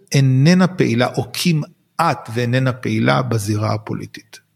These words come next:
זאת אומרת, כאשר אנחנו רואים כיום שיש עשרות חברי קונגרס ופקידים ושרים, או, או מה שנקרא, אה, Secretary of, מזכיר של יהודים, באותה תקופה המספרים הם לאין שיעור נמוכים יותר,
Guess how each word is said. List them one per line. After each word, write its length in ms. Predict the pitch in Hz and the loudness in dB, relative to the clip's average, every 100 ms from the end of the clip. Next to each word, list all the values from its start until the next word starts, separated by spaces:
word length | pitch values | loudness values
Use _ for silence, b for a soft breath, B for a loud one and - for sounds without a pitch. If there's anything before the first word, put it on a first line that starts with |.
| - | -4
זאת 120 | 131 | 0
אומרת, 500 | 143 117 107 156 165 - | 2 2 2 0 -2 -2
כאשר 400 | 131 117 156 139 | 0 2 4 4
אנחנו 340 | 135 147 147 127 | 4 4 2 4
רואים 260 | 117 131 | 4 4
כיום 360 | 120 117 120 110 | 2 2 2 0
שיש 300 | - 120 - | 0 2 0
עשרות 380 | 120 - 120 - | -2 0 0 0
חברי 360 | 117 110 120 | -2 0 0
קונגרס 580 | 117 123 117 113 113 - | 0 0 2 4 2 2
ופקידים 680 | 113 110 - 123 107 120 120 | -2 -2 -4 -4 2 4 4
ושרים, 920 | 113 123 - - 135 117 127 135 123 | 2 2 0 0 2 4 4 4 4
או, 40 | 120 120 113 110 110 110 | 4 4 2 0 -2 -4
או 60 | |
מה 100 | 110 | -2
שנקרא, 680 | 117 117 110 - 120 117 117 113 B B - | 0 0 -2 0 2 4 2 -2 B B -6
אה, 160 | 117 107 - | -2 -2 0
Secretary 680 | 147 - 110 127 117 123 139 | 0 0 2 4 4 2 2
of, 180 | 123 - - - b b - | 0 0 -10 -14 b b -4
מזכיר 480 | 117 - - 143 123 | -2 -2 0 2 2
של 380 | - 123 110 110 - | 2 2 2 -2 -2
יהודים, 560 | 117 110 151 196 226 190 - | -2 0 2 2 0 -4 0
באותה 300 | 127 - 160 | 0 2 -2
תקופה 440 | - 131 - 165 | -2 -6 0 0
המספרים 680 | 143 120 - 120 117 143 139 | 0 -2 -4 -2 2 2 2
הם 280 | 127 110 98 _ | 2 -2 -6 _
לאין 320 | 110 123 139 | -2 2 2
שיעור 380 | 135 - 120 117 | 0 0 2 2
נמוכים 500 | 107 101 98 139 160 | 0 -6 -4 2 4
יותר, 400 | 180 170 196 196 | 4 2 2 2